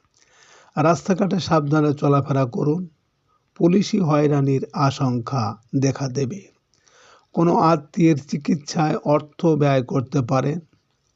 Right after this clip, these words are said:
আজ কোনো প্রকার ঝুঁকিপূর্ণ কাজ করা থেকে বিরত থাকুন। আজ আপনার শুভ সংখ্যা ছয়, পনেরো, চব্বিশ এবং আপনি আজ সাদা, লাল বা ঘিয়ে রং ব্যবহার করলে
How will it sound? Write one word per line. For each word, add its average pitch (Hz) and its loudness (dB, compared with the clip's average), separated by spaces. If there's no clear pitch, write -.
আজ 160 0
কোনো 202 2
প্রকার 175 0
ঝুঁকিপূর্ণ 220 -2
কাজ 208 -10
করা 147 0
থেকে 127 -2
বিরত 147 2
থাকুন। 139 -6
আজ 147 4
আপনার 139 2
শুভ 175 -2
সংখ্যা 135 0
ছয়, 139 2
পনেরো, 139 0
চব্বিশ 143 0
এবং 143 2
আপনি 143 2
আজ 131 0
সাদা, 135 0
লাল 131 4
বা 123 0
ঘিয়ে 147 2
রং 143 2
ব্যবহার 151 -2
করলে 127 -2